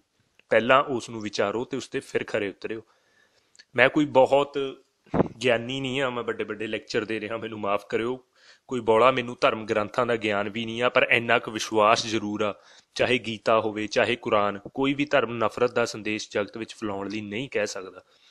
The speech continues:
ਕੋਈ ਵੀ ਗ੍ਰੰਥ ਕਿਸੇ ਨੂੰ ਧੱਕੇ ਨਾਲ ਆਪਣੇ ਧਰਮ ਵਿੱਚ ਲਿਆਉਣ ਲਈ ਮਜਬੂਰ ਨਹੀਂ ਕਰ ਸਕਦਾ। ਕੋਈ ਗੱਲ ਗਲਤ ਲੱਗੀ ਹੋਵੇ, ਜ਼ਰੂਰ ਮੈਨੂੰ ਤਾੜਨਾ ਕਰਿਓ ਜੀ।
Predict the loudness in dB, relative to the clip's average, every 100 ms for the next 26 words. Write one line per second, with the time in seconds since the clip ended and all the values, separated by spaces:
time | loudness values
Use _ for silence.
0 | _ 2 6 6 4 0 0 -2 -6 -10
1 | -10 -12 -12 -12 -10 -8 -6 -4 -4 -4
2 | 0 0 0 -8 -4 -4 -2 -4 -4 -6
3 | -6 -6 -6 0 0 2 -2 -4 -8 -14
4 | -16 _ _ _ _ _ _ _ -4 -2
5 | 2 4 2 2 0 0 -4 -6 -10 -8
6 | -6 -6 -6 -8 -6 -6 -6 -4 0 0
7 | 0 -6 -6 -6 -6 -10